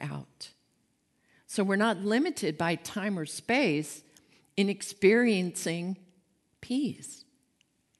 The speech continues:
And this season is about that.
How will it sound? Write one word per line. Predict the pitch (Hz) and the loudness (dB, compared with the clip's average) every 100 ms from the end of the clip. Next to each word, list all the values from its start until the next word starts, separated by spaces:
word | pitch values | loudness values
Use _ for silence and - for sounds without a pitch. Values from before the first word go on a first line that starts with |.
| _ _ - - | _ _ -20 -4
And | - 226 | 2 6
this | 240 226 | 4 2
season | - 233 254 208 190 | -2 2 2 2 0
is | 185 180 | 0 -4
about | 156 151 175 - | 0 0 0 -2
that. | 196 196 226 | -2 -2 -4